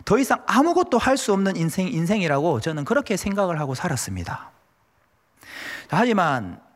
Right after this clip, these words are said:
그게 아니더라고요. 그게 아니었습니다. 우연이 아니라 하나님이 축구를 시작하게 하셨더라고요.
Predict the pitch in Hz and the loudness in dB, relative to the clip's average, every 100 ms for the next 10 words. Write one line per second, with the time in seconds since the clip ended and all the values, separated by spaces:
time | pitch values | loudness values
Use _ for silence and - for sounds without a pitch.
0 | _ _ _ _ _ - 247 294 - 240 | _ _ _ _ _ 0 2 4 4 4
1 | 277 202 135 107 95 - 233 120 185 302 | 4 2 0 -4 -4 -2 0 2 4 4
2 | 214 - 123 104 101 - _ _ _ - | 2 -2 -4 -4 -8 -12 _ _ _ -20
3 | - - - - - - _ 254 311 381 | -18 -16 -16 -18 -20 -20 _ 4 6 4
4 | 320 156 175 185 165 147 95 92 - _ | 2 2 2 4 4 4 0 -4 -18 _
5 | _ - - - 339 339 269 226 202 185 | _ -10 -2 2 4 4 4 4 2 0
6 | - - 277 233 175 - 185 - 147 139 | -4 -4 -2 0 0 -2 -2 -4 -4 -2
7 | 180 202 - 98 87 78 | -2 -2 -2 -4 -6 -12